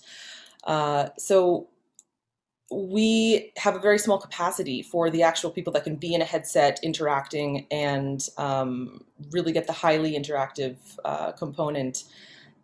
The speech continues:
But then we did a live stream, so people could just watch it on YouTube, or we, we did a Twitch stream, um, the second performance, and then we did, that's right. And I'll also, um, put the, uh, on board, uh,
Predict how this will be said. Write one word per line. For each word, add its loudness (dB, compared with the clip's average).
But 2
then 10
we 6
did 2
a 6
live 4
stream, -4
so 0
people -4
could -2
just -8
watch -2
it -4
on -4
YouTube, -2
or 0
we, -6
we -4
did 0
a -2
Twitch -2
stream, -2
um, -2
the -12
second -6
performance, -4
and -4
then -2
we -2
did, -2
that's -4
right. 2
And 0
I'll 0
also, 2
um, -4
put -6
the, -4
uh, -6
on -4
board, -2
uh, -4